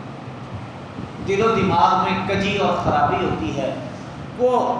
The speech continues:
دائیں بائیں کی باتیں سوچتے رہتے ہیں، کہتے رہتے ہیں۔ اللہ سبحانہ و تعالیٰ نے تو تمام تر مسائل کو کھول کھول کر بیان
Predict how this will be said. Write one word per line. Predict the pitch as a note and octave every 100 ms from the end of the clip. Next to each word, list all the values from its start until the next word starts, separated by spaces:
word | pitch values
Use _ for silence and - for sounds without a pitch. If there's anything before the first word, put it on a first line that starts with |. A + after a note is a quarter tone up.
| -
دائیں | D#3+ F3+ -
بائیں | D#3+ E3 -
کی | D3
باتیں | D3+ D3+ D#3 D3+
سوچتے | C#3+ C#3+ - D3+
رہتے | C#3 D3 C#3+
ہیں، | C3+ C#3+
کہتے | C3+ C3+ B2+
رہتے | A#2+ A#2 A#2
ہیں۔ | - - - - - - - - - - - - - - - - - -
اللہ | C4 C#4+ C#4+
سبحانہ | B3 B3 A#3+ B3 A3
و | B3 B3+ A3+
تعالیٰ | G#3+ A#3+ A#3+
نے | A#3+ A#3+
تو | A3+ F3+ - - - - -
تمام | F3 F#3 A3 A3+ A3
تر | G3
مسائل | G3+ D#3+ D#3+ F3 F#3+ F#3
کو | F#3 F3 - - - -
کھول | G3+ A3 A3+ F3+
کھول | G3 F#3
کر | F#3 E3+
بیان | C3+ C3 B2+